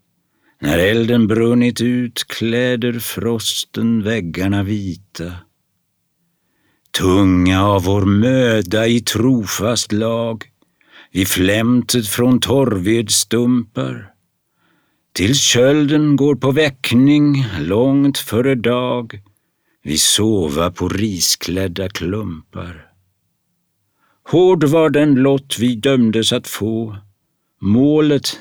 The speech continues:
det må Herren förklara. Dimmor som driva och moln som gå, ingen kan säga vart det är fara.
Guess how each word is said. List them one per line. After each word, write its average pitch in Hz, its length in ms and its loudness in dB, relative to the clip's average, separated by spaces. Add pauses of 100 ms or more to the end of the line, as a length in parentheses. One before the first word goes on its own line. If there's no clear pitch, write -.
(140)
det 117 200 0
må 127 280 4
Herren 104 520 0
förklara. 117 760 -2 (880)
Dimmor 123 760 4
som 117 360 2
driva 113 880 0
och 98 140 -2
moln 117 880 -2
som 110 320 -2
gå, 110 540 -6 (320)
ingen 117 800 0
kan 113 320 -2
säga 104 680 -2
vart 95 320 -6
det 95 160 -2
är 92 60 -4
fara. 82 640 -10